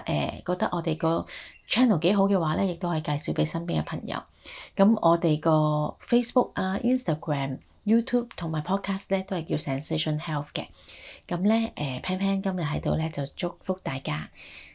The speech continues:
呃，新月美滿啦，開始一個新嘅一個計劃，呃，開開心心咁完成我哋個夢想，或者完成我哋想做嘅嘢。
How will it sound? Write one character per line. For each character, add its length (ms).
呃， 500
新 440
月 260
美 200
滿 280
啦， 80
開 260
始 220
一 160
個 140
新 440
嘅 220
一 40
個 160
計 220
劃， 160
呃， 320
開 220
開 40
心 220
心 340
咁 460
完 100
成 300
我 140
哋 280
個 120
夢 240
想， 380
或 140
者 120
完 260
成 220
我 100
哋 120
想 360
做 180
嘅 200
嘢。 140